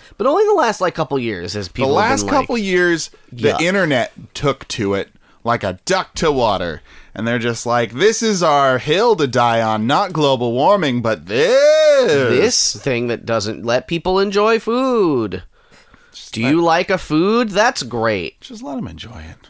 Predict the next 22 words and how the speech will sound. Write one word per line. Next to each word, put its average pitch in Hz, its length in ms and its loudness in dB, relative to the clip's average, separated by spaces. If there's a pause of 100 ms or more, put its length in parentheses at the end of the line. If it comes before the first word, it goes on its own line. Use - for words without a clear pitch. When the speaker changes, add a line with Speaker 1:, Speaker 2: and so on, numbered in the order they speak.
Speaker 1:
Enjoy 185 380 -16
a 202 40 -18
food. 190 400 -18
Speaker 2:
Just 175 320 -12 (160)
let 131 180 -10
'em, 95 100 -10 (240)
just 92 240 -6
let 82 220 -10
'em 82 160 -14
like 80 280 -12
it. 90 220 -10 (800)
Speaker 1:
No, 120 140 -4
I 139 60 -4
got 196 200 0
Speaker 2:
Just - 220 -10
let 80 280 -8
'em 76 160 -14
do 71 300 -12
it. 87 200 -6
Speaker 1:
Just 101 220 -6
let 85 300 -4
'em 73 200 -6